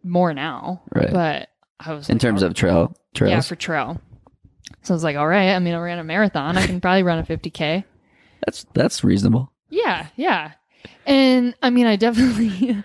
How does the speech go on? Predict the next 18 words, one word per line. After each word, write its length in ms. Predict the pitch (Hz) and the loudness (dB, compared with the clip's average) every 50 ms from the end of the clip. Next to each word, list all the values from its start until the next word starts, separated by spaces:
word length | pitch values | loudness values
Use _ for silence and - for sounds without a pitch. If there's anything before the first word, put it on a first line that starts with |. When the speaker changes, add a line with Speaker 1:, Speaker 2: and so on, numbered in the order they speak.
| - - - | -10 -16 -18
Speaker 1:
<laughs> 140 | - - - | -20 -14 -6
learned 340 | 196 196 196 208 214 214 | -2 0 2 2 2 2
it's 120 | 190 - - | 0 -2 -2
a 40 | 185 | -2
little 220 | 175 180 175 165 | -2 0 -2 -2
harder 380 | 170 170 185 190 175 165 165 170 | -2 -2 -2 -2 -2 -2 -4 -6
than 200 | - 170 165 165 | -6 -8 -10 -10
just, 720 | - 175 165 160 160 - - - - - _ _ - _ _ _ _ _ _ | -8 -8 -8 -8 -8 -10 -12 -14 -16 -18 _ _ -20 _ _ _ _ _ _
you 200 | - - 156 156 | -20 -12 -10 -10
know, 300 | 147 127 117 123 160 160 - | -8 -8 -10 -10 -12 -12 -8
running 300 | - 175 160 160 160 156 | -6 -4 -4 -4 -6 -8
the 80 | - 151 | -8 -8
same 280 | - - 160 156 160 - | -6 -6 -6 -6 -6 -6
thing 220 | - 165 170 170 | -6 -6 -4 -4
but 100 | 165 151 | -4 -4
on 140 | 139 131 151 | -6 -8 -4
Speaker 2:
Right. 220 | 160 - - - | -2 0 2 2
Speaker 1:
trail, 300 | - - - 147 165 180 | 0 0 -2 -4 -8 -10